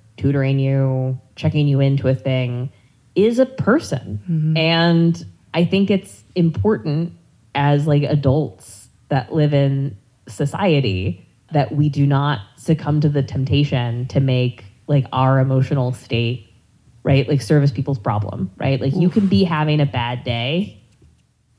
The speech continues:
Speaker 1: and still not be an asshole to the person that's making you coffee.
Speaker 2: What? That's,
Speaker 1: Right?
Speaker 2: that's wild.
Speaker 1: Yeah.
Speaker 2: <laughs>
Speaker 1: Yeah.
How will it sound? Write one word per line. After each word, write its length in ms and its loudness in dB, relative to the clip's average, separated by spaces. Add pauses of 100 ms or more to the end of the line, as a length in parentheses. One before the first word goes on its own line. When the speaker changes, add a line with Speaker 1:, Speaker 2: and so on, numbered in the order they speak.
(140)
Speaker 1:
and 220 4
still 520 0
not 340 0
be 180 -2
an 120 -2
asshole 760 0 (300)
to 120 2
the 100 4
person 400 0
that's 180 -2
making 420 -2
you 140 0
coffee. 600 -4
Speaker 2:
What? 380 -2 (100)
That's, 200 2
Speaker 1:
Right? 140 -2
Speaker 2:
that's 200 2
wild. 340 0
Speaker 1:
Yeah. 360 0
Speaker 2:
<laughs> 60 -8 (420)
Speaker 1:
Yeah. 220 2